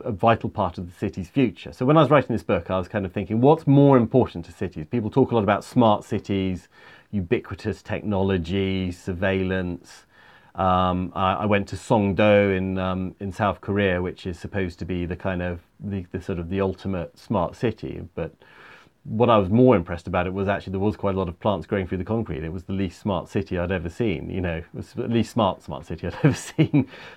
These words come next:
That there was, um, there was a kind of nature that was growing through it. But I was more, what, what I was more interested as, as I was writing the book, I thought I'd be writing more about these great technologies that would reshape city life. And I actually found them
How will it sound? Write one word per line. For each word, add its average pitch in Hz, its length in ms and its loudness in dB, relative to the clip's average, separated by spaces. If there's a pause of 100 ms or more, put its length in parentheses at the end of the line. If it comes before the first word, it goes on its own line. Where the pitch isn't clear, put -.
That 110 140 2
there 107 100 4
was, 101 240 4
um, 101 240 2
there 107 80 0
was 98 100 0
a 101 60 -4
kind 101 140 -2
of 98 60 0
nature 101 360 0
that - 80 -6
was 92 160 -6
growing 95 320 0
through 123 240 2
it. 78 160 0
But - 80 0
I 120 80 8
was 117 140 4
more, 170 520 8 (180)
what, 165 280 -2
what 147 220 2
I 147 40 8
was 131 120 4
more 147 320 8
interested 107 420 -2
as, 87 140 -4 (100)
as 107 80 -6
I 98 100 2
was 95 120 -2
writing 101 320 0
the 95 60 -4
book, 92 200 -4
I 98 80 -4
thought 135 240 2
I'd 110 100 4
be 107 80 4
writing 107 300 2
more 101 160 2
about 95 380 -2 (500)
these 95 140 -2
great 104 260 0
technologies 92 640 -2
that 85 100 -10
would 87 220 -6
reshape 87 420 -6
city 92 220 -6
life. 98 300 -2
And 104 80 -6
I 107 100 -2
actually 98 200 -8
found 98 260 0
them 95 340 -2